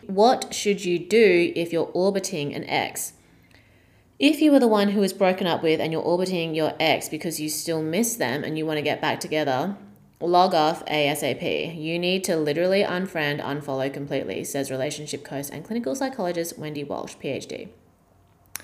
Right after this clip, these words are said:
When we post on social media, we post the best pictures of us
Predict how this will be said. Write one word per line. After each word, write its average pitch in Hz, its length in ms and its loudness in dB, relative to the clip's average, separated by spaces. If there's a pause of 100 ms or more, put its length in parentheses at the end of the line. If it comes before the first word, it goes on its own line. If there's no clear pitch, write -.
(460)
When 190 120 2
we 214 100 6
post 208 260 2
on 220 80 2
social 208 300 2
media, 165 320 4
we 151 100 4
post 151 280 0
the 143 60 0
best 143 280 0
pictures 147 240 -6
of 147 100 -6
us 143 300 -2